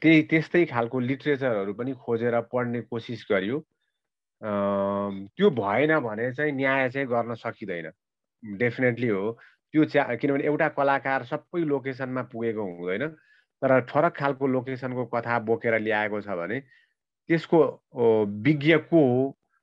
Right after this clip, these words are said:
अथवा त्यसको, अ, रिसोर्स मेटेरियल के हो भन्ने खोज्नु चाहिँ अति आवश्यक छ। अ, मलाई त लाग्छ, उम्, अ,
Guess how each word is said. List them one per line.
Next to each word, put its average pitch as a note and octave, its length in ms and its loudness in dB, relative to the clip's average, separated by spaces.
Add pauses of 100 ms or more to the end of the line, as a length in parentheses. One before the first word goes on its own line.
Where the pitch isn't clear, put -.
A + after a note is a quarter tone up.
(100)
अथवा C3 200 -2
त्यसको, D3 520 -2 (420)
अ, A2 80 -6 (420)
रिसोर्स C3+ 500 -2
मेटेरियल C3+ 520 0
के D3 180 -4
हो C3+ 220 0
भन्ने G2+ 280 -8
खोज्नु C#3+ 560 -2
चाहिँ C3 200 -4
अति A2 280 -2
आवश्यक A2 500 -2
छ। - 100 -10 (720)
अ, A2 220 2
मलाई B2 400 4
त C#3+ 60 2
लाग्छ, C3+ 340 2
उम्, A#2 920 -6
अ, G#2 480 -4